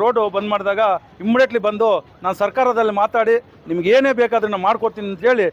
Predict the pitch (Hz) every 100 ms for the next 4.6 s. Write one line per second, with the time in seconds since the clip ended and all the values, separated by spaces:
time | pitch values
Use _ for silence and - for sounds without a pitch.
0 | - - 196 277 254 240 262 240 226 202
1 | 170 - - - 151 247 277 247 214 226
2 | 196 262 269 233 226 226 240 262 240 220
3 | 226 226 214 202 208 226 226 233 208 233
4 | 233 - - - 202